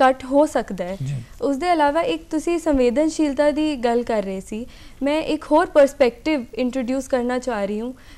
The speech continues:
Speaker 1: ਉਹ ਹੈ ਸਾਡੇ ਰੈਗ ਪਿਕਰਸ ਦਾ।
Speaker 2: ਜੀ।
Speaker 1: ਸਾਨੂੰ ਸਮਝਣਾ ਚਾਹੀਏ ਕਿ ਸਾਡੇ ਰੈਗ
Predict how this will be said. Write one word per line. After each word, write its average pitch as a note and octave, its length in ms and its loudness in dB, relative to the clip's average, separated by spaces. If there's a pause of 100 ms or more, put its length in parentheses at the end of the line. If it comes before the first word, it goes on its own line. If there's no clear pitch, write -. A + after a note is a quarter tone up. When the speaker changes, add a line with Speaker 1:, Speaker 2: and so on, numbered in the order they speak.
(100)
Speaker 1:
ਉਹ D4+ 220 2
ਹੈ E4 440 0
ਸਾਡੇ C#4+ 300 0
ਰੈਗ A#3+ 220 4 (100)
ਪਿਕਰਸ B3+ 380 0
ਦਾ। - 160 -8 (300)
Speaker 2:
ਜੀ। B2+ 160 -2
Speaker 1:
ਸਾਨੂੰ D4 360 0
ਸਮਝਣਾ C#4 560 2
ਚਾਹੀਏ B3+ 460 2 (300)
ਕਿ D#4+ 400 0 (100)
ਸਾਡੇ C4 340 2
ਰੈਗ C4 200 4